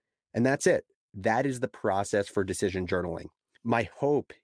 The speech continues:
is that just from listening to this show, that you've built up trust for the things that I recommend to you and you're taking my word for it. But I also want to actually give you some of the why. Like, why is this process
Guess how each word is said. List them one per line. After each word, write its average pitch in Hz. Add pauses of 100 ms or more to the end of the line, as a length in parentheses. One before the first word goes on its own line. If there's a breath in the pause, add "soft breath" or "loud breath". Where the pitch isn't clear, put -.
(120)
is 110
that 104
just 104
from 104
listening 101
to -
this 92
show, 90 (240 loud breath)
that 95
you've 90
built 107
up 110
trust -
for -
the 92
things 92
that 90
I 90
recommend 104
to 113
you 101
and 92 (100)
you're 117
taking 107
my 98
word 92
for 127
it. - (360 loud breath)
But 123
I 120
also 123
want 98
to 101
actually 92
give 92
you 92
some -
of 87
the 92
why. 85
Like, 85
why 98
is 101
this 87
process 98